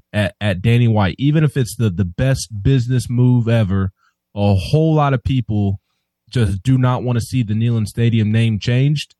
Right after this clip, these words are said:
e-, even if, <laughs> again, it's the greatest deal ever. And, and I think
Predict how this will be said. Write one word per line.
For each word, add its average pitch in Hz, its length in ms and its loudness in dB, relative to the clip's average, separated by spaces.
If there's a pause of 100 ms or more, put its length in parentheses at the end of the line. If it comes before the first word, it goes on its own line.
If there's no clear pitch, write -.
e-, 107 60 -8
even 127 380 2
if, 120 260 0 (100)
<laughs> - 140 -4
again, 117 300 0
it's 101 160 -4
the 110 80 -4
greatest 117 400 0
deal 117 240 2
ever. 143 340 0 (400)
And, 113 180 -4
and 117 160 0
I 123 140 2
think 123 480 -2